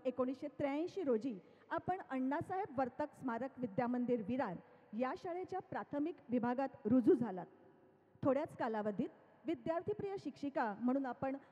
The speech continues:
नावलौकिक कमावला. ऑगस्ट एकोणीसशे अठ्ठ्याऐंशी मध्ये आपण या शाळेच्या मुख्याध्यापिका म्हणून पदभार स्वीकारला आणि आपल्या नेतृत्व गुणाचीही चुणूक दाखवली.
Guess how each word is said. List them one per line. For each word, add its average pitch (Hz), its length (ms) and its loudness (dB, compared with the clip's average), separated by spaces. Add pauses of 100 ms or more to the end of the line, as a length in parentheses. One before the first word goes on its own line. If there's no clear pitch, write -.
(120)
नावलौकिक 285 580 2
कमावला. 165 440 -4 (800)
ऑगस्ट 240 360 -2
एकोणीसशे 233 340 -4
अठ्ठ्याऐंशी 330 480 -2
मध्ये 302 320 0 (320)
आपण 339 380 2
या 311 160 2
शाळेच्या 254 540 0 (100)
मुख्याध्यापिका 370 840 0
म्हणून 277 260 0
पदभार 220 420 0
स्वीकारला 240 540 -4 (280)
आणि 277 160 0
आपल्या 262 360 -2
नेतृत्व 254 500 0
गुणाचीही 302 500 -2
चुणूक 233 300 0
दाखवली. 180 480 -8